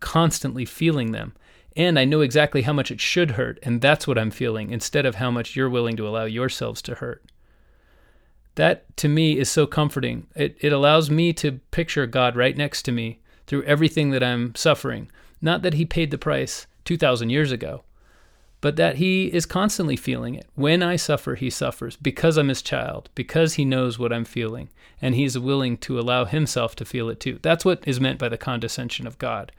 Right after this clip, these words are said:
That is the vision that Nephi saw. And that is why the fruit of the tree of life was so sweet. Well, this idea is, at least for me, alluded to by the idea that the throne of God didn't depart and go into heaven.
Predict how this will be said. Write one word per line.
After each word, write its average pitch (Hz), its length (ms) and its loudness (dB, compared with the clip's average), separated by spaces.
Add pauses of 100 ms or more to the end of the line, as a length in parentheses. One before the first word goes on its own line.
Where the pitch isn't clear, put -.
(360)
That 151 240 4
is 131 140 -2
the 131 60 -4
vision 123 340 0
that 120 100 -4
Nephi 127 320 0
saw. 117 300 -6 (340)
And 123 140 2
that 185 240 4
is 127 100 0
why 127 120 4
the 131 80 0
fruit - 440 0
of 123 100 -6
the 143 80 -8
tree 143 200 -4
of 127 100 -4
life 160 260 -2
was 123 140 -6
so 127 180 -2
sweet. 156 480 -2 (640)
Well, 131 200 4
this 147 180 2
idea 160 420 4
is, 131 520 0 (1080)
at 143 140 2
least - 400 4
for 147 140 2
me, 160 300 4
alluded 147 420 4
to 113 280 -8 (280)
by 135 200 2
the 135 140 0
idea 135 360 2
that 127 260 0 (460)
the 127 180 2
throne 196 260 4
of 147 100 4
God 139 200 6
didn't 135 160 2
depart 151 380 4
and 123 100 0
go 131 120 4
into 127 120 0
heaven. 156 400 4